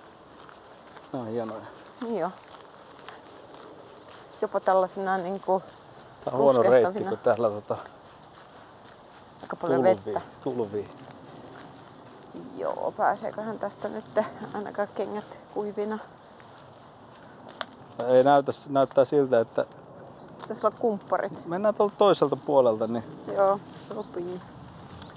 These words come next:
Speaker 2: Mitäköhän ne kasveja nää on, jotka on jäänyt tähän kuivumaan syksyltä? Törröttää.
Speaker 1: Pitää tulla kesällä katsomaan.
Speaker 2: Uusi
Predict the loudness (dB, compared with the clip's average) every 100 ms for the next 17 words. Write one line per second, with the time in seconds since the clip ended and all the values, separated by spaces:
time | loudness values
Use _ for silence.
0 | -20 -20 -20 -20 -20 -20 -20 -20 -4 2
1 | 8 8 8 8 6 8 8 8 8 8
2 | 10 8 4 2 6 8 8 6 2 2
3 | 2 2 0 2 0 0 -10 -12 -10 -8
4 | -8 -6 -6 -8 -16 -16 -16 -18 -18 -4
5 | -2 -2 -4 0 -2 -2 -12 -20 -4 -2
6 | 0 0 2 2 4 2 0 0 0 2
7 | 0 -2 -14 -20 -20 -20 -20 -20 -20 -20
8 | -20 -20 -20 -20 -20 -20 -12 -8 -8